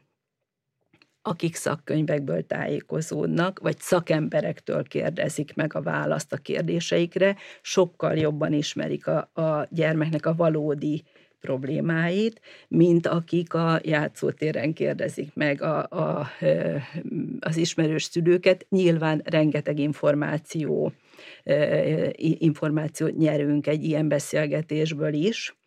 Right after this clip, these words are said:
de ezt mutatták az adatok, hogy, hogy,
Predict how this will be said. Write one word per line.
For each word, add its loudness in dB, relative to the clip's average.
de 4
ezt 0
mutatták -2
az -2
adatok, -4
hogy, -2
hogy, -4